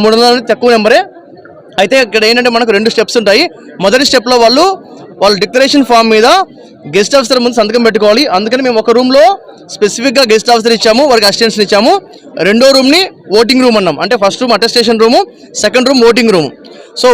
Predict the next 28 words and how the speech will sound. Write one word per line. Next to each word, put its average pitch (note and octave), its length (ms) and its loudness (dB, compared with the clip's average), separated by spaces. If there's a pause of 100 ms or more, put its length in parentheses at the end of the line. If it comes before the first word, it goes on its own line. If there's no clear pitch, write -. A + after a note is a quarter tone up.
(120)
ఓటింగ్ C4+ 300 2
రూమ్లో C4+ 240 2
వాళ్ళు A#3+ 200 2
ఓటింగ్ A3+ 260 0
చేస్తారు, A3+ 300 2 (480)
డిక్లరేషన్ B3+ 460 0
సైన్ A#3 220 2
మాత్రం A#3 200 0 (480)
గెస్ట్ G#3+ 200 -2
ఆఫీసర్ A#3+ 240 -2
కూర్చున్న B3 300 0 (240)
అటెస్టేషన్ G#3 380 -4
రూమ్లో A3+ 240 0
చేస్తారు. D3+ 280 -2 (520)
ఓటింగ్ A#3+ 320 0
అయిపోయిన A#3+ 340 0
తర్వాత G#3 300 2 (300)
మేము F#3+ 160 0
అన్ని A3 180 0
రిపోర్ట్స్ G#3+ 320 0
కలిపి G3+ 180 -2
చేస్తాము. F#3 320 -2 (420)
అలాగే A#3+ 300 0
పొలిటికల్ A#3 400 0
పార్టీ A#3+ 240 2
వాళ్ళందరికీ A#3 380 2
ఇన్వైట్ A3 260 0
చేశాము. A3 300 0